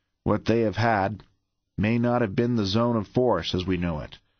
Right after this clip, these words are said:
but it must have been a pure force of some kind, and believe me, that was one educated and talented force.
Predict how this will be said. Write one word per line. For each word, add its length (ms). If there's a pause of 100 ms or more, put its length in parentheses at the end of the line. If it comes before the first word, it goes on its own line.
(300)
but 140
it 80
must 320
have 180
been 220
a 80
pure 320
force 360
of 120
some 260
kind, 380
and 160
believe 360
me, 180
that 220
was 160
one 240
educated 600
and 160
talented 520
force. 500